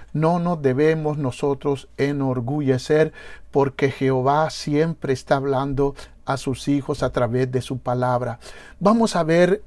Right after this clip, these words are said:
el pueblo de Edom y, eh, y de Sela. Humanamente hablando, Edom tenía razón para jactarse por su localización geográfica.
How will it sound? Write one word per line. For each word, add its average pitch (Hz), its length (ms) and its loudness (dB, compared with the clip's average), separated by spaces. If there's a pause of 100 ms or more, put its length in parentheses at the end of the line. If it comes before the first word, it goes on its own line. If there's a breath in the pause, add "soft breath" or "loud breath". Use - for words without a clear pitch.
(280)
el 156 160 2
pueblo 170 400 4
de 160 140 6
Edom 160 380 4 (460 soft breath)
y, 156 140 2
eh, 143 480 6
y 160 120 4
de 151 120 6
Sela. 147 480 6 (260 soft breath)
Humanamente 196 640 6
hablando, 165 600 6 (760)
Edom 165 280 4
tenía 165 720 6 (500 soft breath)
razón 180 540 4
para 156 260 6
jactarse 160 600 4
por 147 260 2
su 143 280 -2
localización 135 1120 2
geográfica. 175 840 2